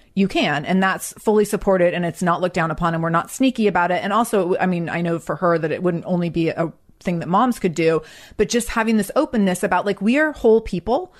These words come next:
And even at the C E O level, we're still whole people. <laughs> And so, you know, bringing this back into entrepreneurial is, uh, and being an entrepreneur,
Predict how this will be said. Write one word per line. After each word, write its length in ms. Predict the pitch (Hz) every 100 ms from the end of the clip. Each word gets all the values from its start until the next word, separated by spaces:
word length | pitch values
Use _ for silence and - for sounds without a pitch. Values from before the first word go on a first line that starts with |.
| - - -
And 300 | 277 302 254
even 300 | 254 269 285
at 80 | 247
the 100 | 240
C 280 | - 196 208
E 60 |
O 80 | 185
level, 360 | 185 233 196 180
we're 160 | 190
still 280 | 190 - 254
whole 240 | 254 254 247
people. 480 | 294 - - - _
<laughs> 60 |
And 300 | - 233 262
so, 300 | 226 233 214 196 - -
you 100 | 220
know, 100 | 208
bringing 420 | 196 185 226 226
this 120 | 208 -
back 220 | 180 180
into 160 | 190
entrepreneurial 880 | 185 175 - 180 185 208 175 160 143
is, 140 | 160 160
uh, 100 | 160
and 180 | 170 156
being 160 | 185 175
an 100 | 165
entrepreneur, 680 | 165 - 185 226 160 156